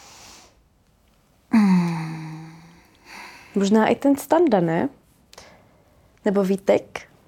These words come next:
Speaker 1: Adept na vítěze. Kdyby to měla být, eh, takhle.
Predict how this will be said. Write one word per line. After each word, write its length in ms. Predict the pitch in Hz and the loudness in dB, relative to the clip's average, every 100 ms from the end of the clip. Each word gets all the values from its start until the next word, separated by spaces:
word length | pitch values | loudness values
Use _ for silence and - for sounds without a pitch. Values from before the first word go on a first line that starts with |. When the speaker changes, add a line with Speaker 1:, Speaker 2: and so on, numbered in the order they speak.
| _ _ _ _ _ _ _ _ - _ _ _ - - - - _ _ - | _ _ _ _ _ _ _ _ -20 _ _ _ -20 -20 -20 -20 _ _ -8
Speaker 1:
Adept 540 | 170 160 175 - - | -4 -2 -2 -4 -8
na 120 | 165 | -4
vítěze. 600 | 156 160 - 165 165 156 151 - _ _ _ _ _ - _ _ _ _ _ _ _ _ _ - - _ _ | -4 -6 -6 -6 -2 -4 -4 -12 _ _ _ _ _ -20 _ _ _ _ _ _ _ _ _ -20 -20 _ _
Kdyby 300 | 180 175 196 | -4 0 0
to 140 | 202 | 0
měla 320 | 202 190 190 | 0 2 2
být, 360 | 185 196 190 - | 2 0 -2 -2
eh, 100 | 196 185 180 180 175 175 185 - _ _ _ _ | 0 2 2 4 2 0 -4 -10 _ _ _ _
takhle. 440 | 190 185 170 147 | -2 0 0 -2